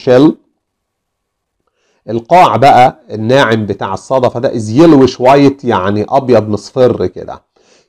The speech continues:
So why are they called green؟ طب لما هي لونها مش أخضر بقى، يعني <laughs> أصف-، أبيض مصفر وبني ورصاصي، يعني ممكن تلاقي أخضر ما تلاقيش، أمال مسميينها الخضرا ليه طيب؟ The largest of all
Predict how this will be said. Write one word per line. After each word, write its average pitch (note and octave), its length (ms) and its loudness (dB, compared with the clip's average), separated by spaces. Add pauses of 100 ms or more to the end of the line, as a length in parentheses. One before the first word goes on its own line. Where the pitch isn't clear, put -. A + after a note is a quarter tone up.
(140)
So G3 260 6
why C3+ 300 4 (240)
are G3+ 100 4
they F3 220 6
called E3+ 300 0
green؟ C3 280 2
طب A2+ 180 -4
لما A2+ 200 0
هي D3+ 100 4
لونها D#3 240 4
مش A#2 160 0
أخضر G#2+ 300 -2
بقى، G2+ 280 0
يعني F#2 340 -2 (140)
<laughs> - 240 -6
أصف-، - 260 -10
أبيض C3 320 0
مصفر - 500 -4
وبني C#3+ 560 2
ورصاصي، D3 680 2
يعني A#2 260 2
ممكن C3 340 0
تلاقي F3 220 2
أخضر A#2+ 260 0
ما A2 80 -2
تلاقيش، A2+ 320 -6
أمال D3 200 2
مسميينها D3+ 460 2
الخضرا A#2+ 380 0
ليه A#2+ 180 4
طيب؟ G2 400 -4 (960)
The A#2 120 0
largest F#3+ 500 2
of A#2 140 -2
all F3 420 4